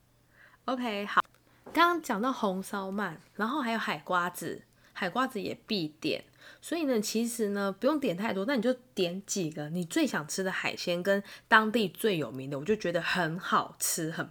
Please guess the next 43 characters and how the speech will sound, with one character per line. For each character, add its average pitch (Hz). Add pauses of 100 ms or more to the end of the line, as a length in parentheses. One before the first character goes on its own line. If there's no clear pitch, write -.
棒。 143 (340)
好， 175
来， 214
那 277
吃 262
完 190
之 185
后 190
呢， 170
我 151
们 160
就 190
去 214
补 165
给 -
啊， -
去 214
Seven 175
买 160
水 165
啊， 147
买 160
饼 170
干， 165
因 226
为 262
等 165
一 -
下 214
到 196
的 165
那 180
个 170
海 170
边 165
是 190
什 -
么 147
都 175
没 139
有， 71
就 -
是 175